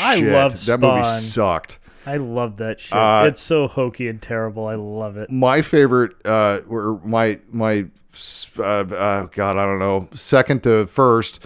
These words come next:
Speaker 2: favorite, <clears throat> Steel with Shaquille O'Neal.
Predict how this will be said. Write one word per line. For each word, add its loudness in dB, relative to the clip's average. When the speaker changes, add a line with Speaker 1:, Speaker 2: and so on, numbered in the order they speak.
Speaker 2:
favorite, 2
<clears throat> 6
Steel 6
with 0
Shaquille 2
O'Neal. 2